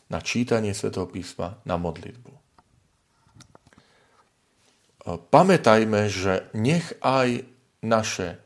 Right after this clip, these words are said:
držanie tela vyjadruje to, čo si želáme v hĺbke srdca. Čiže so Svätým písmom vždy zaobchádzajme nábožne, úctivo, nech má v našom príbytku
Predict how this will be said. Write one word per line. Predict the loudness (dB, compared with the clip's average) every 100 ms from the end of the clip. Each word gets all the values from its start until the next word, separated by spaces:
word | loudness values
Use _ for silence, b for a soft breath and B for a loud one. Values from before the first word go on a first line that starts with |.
| -8
držanie | 0 0 0 -2 -2 -6 -8
tela | -8 -8 -6 -8 -12 _ _ _ _ _
vyjadruje | -4 -2 2 0 0 0 0 -2
to, | -4 -4 -6 b b b b
čo | -6
si | -4 -4 -4 -6
želáme | -2 2 4 2 0 -2 -6 -10 -14
v | -4
hĺbke | -2 -2 -4 -6
srdca. | -6 -10 -12 -14 -16 _ _ _ _ _ _ _
Čiže | -12 -6 -2
so | 0
Svätým | 0 0 0 0
písmom | 0 0 -2 -2
vždy | 0 4
zaobchádzajme | 4 2 -2 -4 -4 -6 -10 -14 -12 0
nábožne, | 2 4 2 -4 -6 -10 -12 -14 b b -2
úctivo, | 0 0 -2 -4 -4 -4 -6 -8 b b b
nech | -8 -4
má | -2 -2
v | -2
našom | -8 -6 -8 -8
príbytku | -8 -8 -8 -12 -12 -14 -14